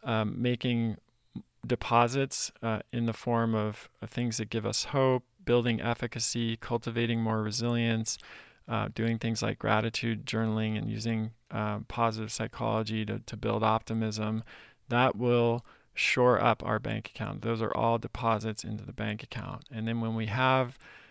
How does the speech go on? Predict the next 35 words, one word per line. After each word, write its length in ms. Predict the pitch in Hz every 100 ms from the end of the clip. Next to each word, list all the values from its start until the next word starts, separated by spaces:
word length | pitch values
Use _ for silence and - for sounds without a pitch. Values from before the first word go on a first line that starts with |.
| _ -
the 380 | 113 113 110 107
inevitable 580 | 113 117 117 113 107 107
withdrawals 720 | 104 - 120 120 110 107 120
that 160 | - 107
come 220 | 120 113
in 80 | 113
the 80 | 110
form 380 | - 110 110 110
of 260 | 104 - -
all 220 | 110 110
of 100 | 107
life's 280 | 110 104 -
challenges 600 | 107 110 107 110 110 110
and 140 | 107
stresses 520 | - 113 110 107 104
that 140 | - -
we 100 | 110
can't 320 | - 110 -
avoid, 580 | 113 135 170 131 113 117 - - - - _ -
um, 360 | 113 110 110 -
we'll 160 | 120
still 460 | 117 - 127 123 120
be 580 | 110 110 110 110 107 110 _ _ _
in 160 | - 110
the 80 | 107
black, 580 | 113 113 - - - - 139
<laughs> 140 | 113
to 100 | -
use 240 | 113 110 107
that 240 | 107 -
financial 640 | 110 107 107 110 107 104
analogy. 680 | 110 110 107 104 104 107 98
We'll, 240 | 104 107 -
we'll 140 | 107
still 420 | - - 113 110